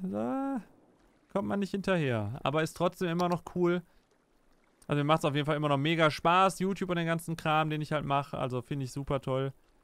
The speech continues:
Und auch, dass ihr da alle dran bleibt und mich in der Hinsicht unterstützt. Da nochmal ein großes Dankeschön an der Stelle. So.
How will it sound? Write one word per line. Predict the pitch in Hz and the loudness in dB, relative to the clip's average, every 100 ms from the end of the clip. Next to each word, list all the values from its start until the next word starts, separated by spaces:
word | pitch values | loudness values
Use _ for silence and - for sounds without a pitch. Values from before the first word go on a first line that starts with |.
| _ - | _ 2
Und | 277 220 | 4 8
auch, | 208 | 8
dass | 185 185 175 | 8 4 4
ihr | 196 202 | 8 8
da | 175 | 8
alle | 170 170 | 6 6
dran | 143 151 160 | 4 2 8
bleibt | 147 147 | 8 8
und | 147 147 | 4 -4
mich | 147 | -4
in | - 139 | -4 -4
der | 131 131 | -2 0
Hinsicht | 135 123 120 | 0 -2 -4
unterstützt. | - 117 110 - 104 - - | -6 -6 -6 -8 -10 -10 -6
Da | 120 | -4
nochmal | 117 117 113 | -4 -4 -4
ein | 117 | -6
großes | 131 143 156 | -6 -4 -2
Dankeschön | 147 151 151 156 | -2 -2 -2 -4
an | 143 | -2
der | 139 | -4
Stelle. | - 139 139 - _ _ _ _ _ _ _ _ _ _ _ _ _ _ _ _ _ _ _ _ _ _ _ _ _ _ - | -2 -4 -4 -8 _ _ _ _ _ _ _ _ _ _ _ _ _ _ _ _ _ _ _ _ _ _ _ _ _ _ -12
So. | 120 127 156 | 0 6 6